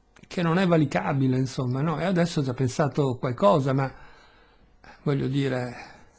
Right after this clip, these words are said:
Io lo prendo come un avvertimento questa cosa qua, mm, un avvertimento, ma magari ne parliamo <laughs> un'altra volta. Lo prendo come un avvertimento, qualcosa che viene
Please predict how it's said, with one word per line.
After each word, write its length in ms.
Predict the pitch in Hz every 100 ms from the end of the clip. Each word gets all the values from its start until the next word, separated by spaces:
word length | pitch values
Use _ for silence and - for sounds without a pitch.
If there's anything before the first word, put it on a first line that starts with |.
| _ _ - - _ _ _ -
Io 160 | 165 220
lo 100 | 131
prendo 320 | 147 147 147
come 240 | 139 147 143
un 80 |
avvertimento 920 | 139 135 139 127 139 143 214 135 123 120
questa 280 | 120 139
cosa 260 | 123 120 120
qua, 320 | 117 123 117 117 208 139
mm, 240 | 123 117 143 - -
un 100 | 127
avvertimento, 720 | 131 135 135 147 151 156 156
ma 80 | 135
magari 420 | 139 151 202 151
ne 220 | 127 170 160 - _ _ _ -
parliamo 400 | 135 135 117 156
<laughs> 20 |
un'altra 360 | 139 151 147
volta. 560 | 139 127 120 120 120 - - - - - _ _ _ _ _
Lo 80 | -
prendo 300 | 151 226 226
come 160 | 165 180
un 60 | 175
avvertimento, 920 | 156 156 147 156 185 190 131 143 131
qualcosa 440 | 165 147 196 180
che 120 | 156
viene 580 | 147 165 170 156 147 -